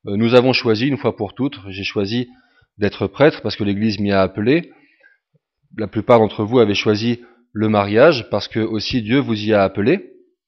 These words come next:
Et finalement, voilà, notre vocation, elle est réalisée à partir du moment où l'on dit oui. Eh bien, c'est tout le contraire. Et les exemples d'Isaïe, de saint Paul et de saint Pierre qui nous sont donnés l'illustrent parfaitement bien.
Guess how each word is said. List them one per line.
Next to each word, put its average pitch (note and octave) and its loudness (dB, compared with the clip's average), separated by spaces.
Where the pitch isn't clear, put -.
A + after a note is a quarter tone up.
Et G#2+ -6
finalement, G#2+ -2
voilà, A2 2
notre A2 -4
vocation, G2 -6
elle G2+ -6
est G#2 0
réalisée G2 -2
à A#2+ 2
partir G#2 -6
du G#2 0
moment B2 -2
où A#2 -4
l'on A2+ 0
dit A2 -2
oui. A2 -4
Eh G2 -10
bien, A#2+ -2
c'est B2 -4
tout C#3+ -2
le C3+ -4
contraire. A#2 2
Et G2+ 0
les G#2 0
exemples A2+ 0
d'Isaïe, A2 2
de A#2+ 2
saint A2 -2
Paul C3 0
et A#2 2
de G#2+ -2
saint G#2 -6
Pierre C#3+ 0
qui A2+ -8
nous G#2+ -4
sont A2 -8
donnés A2 0
l'illustrent A2 -2
parfaitement A#2+ -2
bien. A2 -2